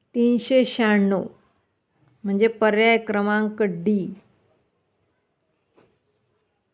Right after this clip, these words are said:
प्रश्न तिसरा, जर तीन गुणिला तीन अधिक दोन गुणिला दोन बरोबर तीन अधिक दोन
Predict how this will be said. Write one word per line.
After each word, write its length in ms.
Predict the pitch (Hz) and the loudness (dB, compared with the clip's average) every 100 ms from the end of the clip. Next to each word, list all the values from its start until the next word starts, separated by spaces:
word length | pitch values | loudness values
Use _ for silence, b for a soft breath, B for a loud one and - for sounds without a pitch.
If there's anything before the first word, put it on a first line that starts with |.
| _ _ _ _ _ _ _ _ _ _ _ _ _ _ _ _ _ _ _ _ - | _ _ _ _ _ _ _ _ _ _ _ _ _ _ _ _ _ _ _ _ 2
प्रश्न 400 | 247 247 254 254 254 | 4 4 4 2 4
तिसरा, 440 | 247 240 220 233 294 - _ _ _ _ _ _ _ _ _ _ _ _ _ - | 2 2 2 4 2 -2 _ _ _ _ _ _ _ _ _ _ _ _ _ -6
जर 400 | 208 240 262 - - _ _ _ _ _ | 4 8 8 6 -6 _ _ _ _ _
तीन 280 | 277 294 294 | 4 6 8
गुणिला 420 | 269 254 240 233 233 233 | 6 8 8 8 6 4
तीन 360 | 240 226 254 285 - | 4 4 2 -6 -8
अधिक 400 | 202 208 254 202 | -2 4 4 4
दोन 240 | 202 262 277 | 4 4 6
गुणिला 460 | 247 247 240 226 208 | 4 6 6 6 4
दोन 400 | 190 214 240 302 - _ 202 | 4 2 0 -6 -18 _ -2
बरोबर 420 | 220 220 233 226 - | 2 4 4 2 -2
तीन 240 | 254 262 254 | 2 4 4
अधिक 360 | 208 220 202 180 | 4 4 2 2
दोन 320 | 208 214 | 2 2